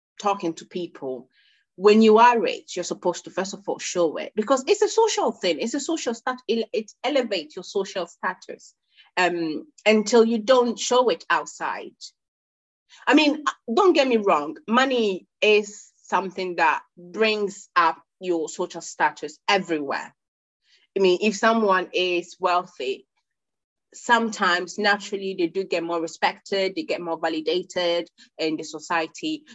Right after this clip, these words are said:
But I think, um, in, um,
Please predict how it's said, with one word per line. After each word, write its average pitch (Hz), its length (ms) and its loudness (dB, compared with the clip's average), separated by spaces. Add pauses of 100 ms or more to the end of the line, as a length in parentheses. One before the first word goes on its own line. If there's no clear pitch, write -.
But 190 220 2
I 196 100 -2
think, 233 500 0 (120)
um, 180 420 -4 (220)
in, 254 320 2
um, 175 300 0